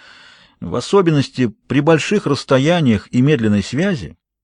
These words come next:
собственное присутствие ничем не заменишь.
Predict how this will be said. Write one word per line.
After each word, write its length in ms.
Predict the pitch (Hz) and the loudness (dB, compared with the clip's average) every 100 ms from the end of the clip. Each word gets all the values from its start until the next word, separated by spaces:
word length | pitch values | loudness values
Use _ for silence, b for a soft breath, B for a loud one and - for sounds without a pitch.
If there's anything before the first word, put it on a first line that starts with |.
| _ _ _ _ | _ _ _ _
собственное 720 | - - 170 160 143 131 123 | -10 0 0 0 0 4 4
присутствие 560 | 123 113 165 165 117 117 | 2 -2 -2 -4 0 0
ничем 300 | 139 117 120 | 0 0 -2
не 80 | |
заменишь. 480 | 131 127 85 67 - | 0 -2 -2 -4 -14